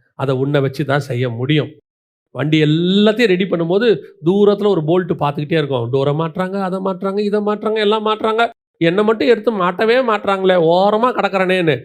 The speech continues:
கடைசியா எல்லாத்தையும் டயரெல்லாம் மாட்டிட்டு தான் லாஸ்டா என்னத்துக்கு போடுவாங்க? போல்ட்டை போட்டு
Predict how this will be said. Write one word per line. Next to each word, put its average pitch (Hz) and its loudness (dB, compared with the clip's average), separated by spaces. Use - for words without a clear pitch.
கடைசியா 220 2
எல்லாத்தையும் 202 0
டயரெல்லாம் 185 0
மாட்டிட்டு 170 0
தான் 170 4
லாஸ்டா 160 2
என்னத்துக்கு 165 -2
போடுவாங்க? 123 -2
போல்ட்டை 170 0
போட்டு 156 -2